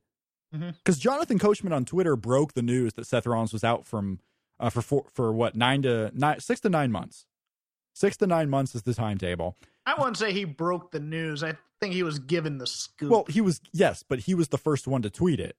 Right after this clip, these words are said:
Speaker 2: And then W W E tweeted about fifteen minutes later on their Twitter account.
Speaker 1: Right.
Speaker 2: But Jonathan Coachman let it be known that Seth Rollins is out.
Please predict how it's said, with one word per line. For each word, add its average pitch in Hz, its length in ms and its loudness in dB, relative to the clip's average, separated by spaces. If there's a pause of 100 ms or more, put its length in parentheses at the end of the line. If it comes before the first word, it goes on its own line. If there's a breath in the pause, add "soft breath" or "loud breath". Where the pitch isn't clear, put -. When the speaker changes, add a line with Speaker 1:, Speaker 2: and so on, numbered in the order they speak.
Speaker 2:
And 123 100 4
then 123 100 4
W 120 200 2
W 113 260 -2
E 110 80 -2
tweeted 110 260 -2
about 98 200 -2
fifteen 113 300 -2
minutes 101 240 -2
later 107 220 2
on 104 80 0
their 165 160 2
Twitter 160 340 0
account. 143 440 -2 (360)
Speaker 1:
Right. 139 300 -6
Speaker 2:
But 139 100 4
Jonathan 175 360 2
Coachman 151 380 0
let 147 200 4
it 131 80 0
be 127 120 -2
known 123 840 0 (880)
that 120 380 4
Seth 147 220 0
Rollins 147 340 0
is 127 220 -4
out. 113 440 0